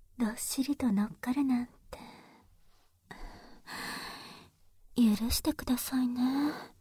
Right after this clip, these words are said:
今日のマッサージは、体を下半身側に向けないとですので。少しだ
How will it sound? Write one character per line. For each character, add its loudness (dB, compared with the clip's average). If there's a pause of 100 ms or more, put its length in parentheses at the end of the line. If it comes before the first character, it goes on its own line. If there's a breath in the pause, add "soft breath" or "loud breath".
(2000 loud breath)
今 2
日 6
の 6
マ 6
ッ -4
サ -6
ー -8
ジ -4
は、 -14 (1700 loud breath)
体 0
を -4 (1300)
下 -6
半 -4
身 0
側 2
に 2 (680)
向 6
け 2
な 2
い -8
と -4
で -6
す -10
の -16 (160)
で。 -12 (4000 loud breath)
少 0
し 2
だ 2